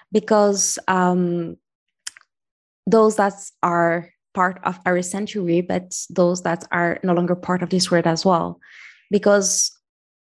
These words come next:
where we are today is thanks to all the work done by women and men. Let's thank everyone,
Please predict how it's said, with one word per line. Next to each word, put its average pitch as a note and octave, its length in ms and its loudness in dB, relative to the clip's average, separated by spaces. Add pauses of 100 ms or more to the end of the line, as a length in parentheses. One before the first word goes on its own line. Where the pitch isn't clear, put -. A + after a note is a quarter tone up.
where G#3+ 160 6
we B3 160 6
are C4+ 160 4
today F#3 600 -2 (240)
is G3+ 240 -6
thanks G#3+ 320 -2
to A3+ 180 -4
all G#3 220 2
the G3 100 0
work F3 500 0
done E3 460 0
by A3 160 2
women C#4+ 320 2
and A#3+ 240 -2
men. E3 360 -2
Let's G#3 180 0
thank G#3 300 -6
everyone, F3+ 580 0